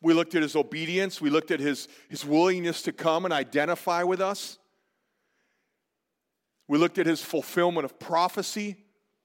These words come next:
We looked at the Father was pleased with him.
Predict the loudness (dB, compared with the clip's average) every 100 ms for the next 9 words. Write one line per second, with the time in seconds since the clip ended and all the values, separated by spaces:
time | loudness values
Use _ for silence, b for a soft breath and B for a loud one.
0 | _ _ _ _ _ _ _ _ _ _
1 | _ 0 4 4 2 0 0 -2 -8 -8
2 | 0 2 4 2 0 -2 -4 -8 -6 -4
3 | -4 -6 -8 -14 -18 _ _ _ _ _
4 | _ -8 -6 -6 -8